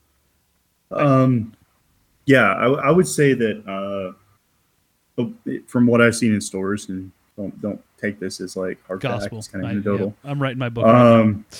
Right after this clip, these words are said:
Speaker 1: yeah, yeah. <laughs> Uh, the, the, the, the Australian wines, New Zealand wines, stuff like that, it's a little bit, um, it's more in-, inexpensive. It's a little bit easier to get, to get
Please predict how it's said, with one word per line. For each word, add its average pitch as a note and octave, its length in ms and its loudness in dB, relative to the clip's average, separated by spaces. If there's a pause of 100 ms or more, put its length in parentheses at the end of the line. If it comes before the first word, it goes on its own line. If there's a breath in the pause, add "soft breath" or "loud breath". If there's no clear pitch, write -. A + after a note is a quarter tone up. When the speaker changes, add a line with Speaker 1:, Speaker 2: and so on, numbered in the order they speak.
(380 loud breath)
Speaker 1:
yeah, B2 160 6
yeah. A2+ 360 6
<laughs> - 200 -14
Uh, A#2 380 4
the, B2+ 420 2 (140)
the, D3 200 -2 (600)
the, C#3 220 0 (500)
the A#2 240 2
Australian C#3 540 4
wines, A2 680 2
New A2+ 80 -2
Zealand G#2+ 320 0
wines, G2 320 -4
stuff - 160 -10
like F#2+ 140 -6
that, G2 140 0
it's F#2+ 100 -6
a G#2+ 60 -8
little A#2+ 200 0
bit, G#2 200 0 (220)
um, A1+ 440 -10 (1400)
it's A2+ 180 0 (300)
more C#3 260 6
in-, B2 280 4
inexpensive. A2+ 760 -2 (120)
It's A2 180 -6
a A2 40 -4
little A2 180 -2
bit G#2 140 -2
easier G2+ 340 -2
to G2+ 140 -8
get, - 260 -10
to G#2+ 60 -12
get G2+ 300 -2